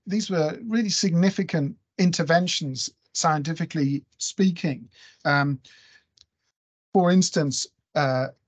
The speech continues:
it, it's really interesting to find the president of the Geological Society, Charles Lyell,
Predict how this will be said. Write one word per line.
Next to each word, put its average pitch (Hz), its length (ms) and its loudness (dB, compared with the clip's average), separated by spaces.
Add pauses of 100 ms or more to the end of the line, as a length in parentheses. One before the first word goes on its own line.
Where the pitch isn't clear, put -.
(260)
it, 170 200 -8
it's 165 220 -2
really 185 200 2
interesting 170 420 -2
to 143 100 -4
find 147 500 0
the 151 140 -4
president 151 680 -2 (100)
of 143 220 2
the 139 100 -4
Geological 160 640 0
Society, 139 640 -6
Charles 139 480 -4
Lyell, 165 540 2